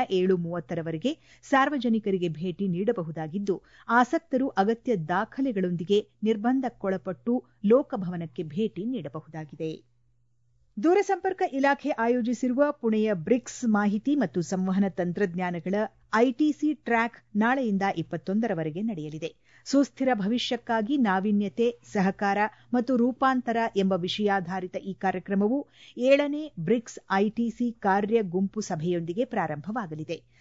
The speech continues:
ಸಾರ್ವತ್ರಿಕ, ಅರ್ಥಪೂರ್ಣ, ಕೈಗೆಟುಕುವ, ಸುಸ್ಥಿರ ಮತ್ತು ಸ್ಥಿತಿಸ್ಥಾಪಕ ಸಂಪರ್ಕಕ್ಕಾಗಿ ಐಸಿಟಿ ಪರಿಸರ ವ್ಯವಸ್ಥೆ ಅಭಿವೃದ್ಧಿಪಡಿಸುವ ಬಗ್ಗೆ ಪ್ರತಿನಿಧಿಗಳು ಚರ್ಚೆ ನಡೆಸುವ ನಿರೀಕ್ಷೆಯಿದೆ. ಇಂಡೋನೇಷ್ಯಾದಲ್ಲಿ ಇಂದು ಸಂಭವಿಸಿದ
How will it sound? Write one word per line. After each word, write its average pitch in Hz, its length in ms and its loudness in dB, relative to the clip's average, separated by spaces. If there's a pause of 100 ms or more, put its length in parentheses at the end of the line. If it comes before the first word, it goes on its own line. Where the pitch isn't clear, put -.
(140)
ಸಾರ್ವತ್ರಿಕ, 240 600 2 (260)
ಅರ್ಥಪೂರ್ಣ, 196 680 2
ಕೈಗೆಟುಕುವ, 202 800 0 (320)
ಸುಸ್ಥಿರ 330 520 2
ಮತ್ತು 233 320 0
ಸ್ಥಿತಿಸ್ಥಾಪಕ 208 1040 -2
ಸಂಪರ್ಕಕ್ಕಾಗಿ 180 920 -4 (320)
ಐಸಿಟಿ 302 600 2
ಪರಿಸರ 220 460 0
ವ್ಯವಸ್ಥೆ 196 400 -2
ಅಭಿವೃದ್ಧಿಪಡಿಸುವ 175 800 0
ಬಗ್ಗೆ 180 360 0 (200)
ಪ್ರತಿನಿಧಿಗಳು 269 800 2
ಚರ್ಚೆ 220 440 -4
ನಡೆಸುವ 170 480 -4 (140)
ನಿರೀಕ್ಷೆಯಿದೆ. 160 920 -4 (540)
ಇಂಡೋನೇಷ್ಯಾದಲ್ಲಿ 359 920 2
ಇಂದು 285 320 0
ಸಂಭವಿಸಿದ 233 520 0